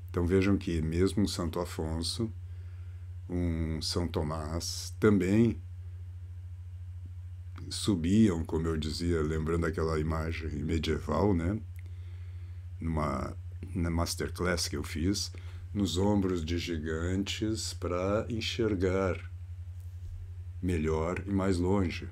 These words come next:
né, para ampliar o seu horizonte. Então nós devemos fazer isto também. Às vezes eu brinco que nós somos, ou eu, para não,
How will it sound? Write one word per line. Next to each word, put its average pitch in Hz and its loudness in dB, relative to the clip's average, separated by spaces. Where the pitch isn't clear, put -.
né, 80 -6
para 90 0
ampliar 87 2
o 92 2
seu 92 0
horizonte. 80 -2
Então 92 0
nós 107 4
devemos 101 6
fazer 90 4
isto 87 2
também. 82 2
Às 85 2
vezes 90 2
eu 87 4
brinco 90 2
que 87 2
nós 85 0
somos, 95 0
ou 73 -2
eu, 98 2
para 76 -6
não, 73 -4